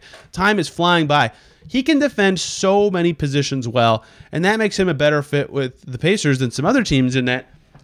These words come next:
you know, he could be out there with any number of guys and be defending the two or the three or the, the four. At times you don't love that, but that's fine because he's a really good point of attack defender. He's a good team defender. He's a smart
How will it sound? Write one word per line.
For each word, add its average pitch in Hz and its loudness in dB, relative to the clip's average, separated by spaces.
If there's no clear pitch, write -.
you 147 -6
know, 143 -4
he 190 -6
could 226 -6
be 202 -2
out 214 2
there 196 0
with 180 0
any 202 2
number 190 2
of 156 0
guys 175 -2
and 143 -4
be 135 -2
defending 113 -6
the 110 -10
two 226 2
or 127 4
the 101 -6
three 240 2
or 127 2
the, 113 -6
the 143 -6
four. 240 0
At 196 -2
times 214 2
you 226 0
don't 185 -2
love 160 0
that, 143 -2
but 120 -2
that's 147 -4
fine 202 2
because 226 0
he's 208 -2
a 208 -2
really 202 -2
good 151 -2
point 156 -2
of 160 -6
attack 147 -4
defender. 120 -2
He's 127 -10
a 123 -8
good 160 0
team 139 -2
defender. 131 -4
He's 127 -2
a 110 -4
smart 160 -2